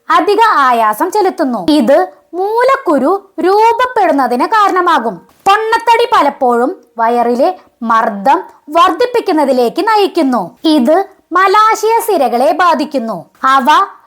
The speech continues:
വീക്കത്തിന് കൂടുതൽ സാധ്യതയുള്ളതാക്കുന്നു. അടുത്തത് വാർദ്ധക്യം.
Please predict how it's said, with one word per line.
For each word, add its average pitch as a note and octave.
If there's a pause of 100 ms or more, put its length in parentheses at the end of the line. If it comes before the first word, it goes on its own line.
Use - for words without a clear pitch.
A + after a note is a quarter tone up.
വീക്കത്തിന് F#4
കൂടുതൽ C#4+ (200)
സാധ്യതയുള്ളതാക്കുന്നു. E4+ (280)
അടുത്തത് E4+ (200)
വാർദ്ധക്യം. E4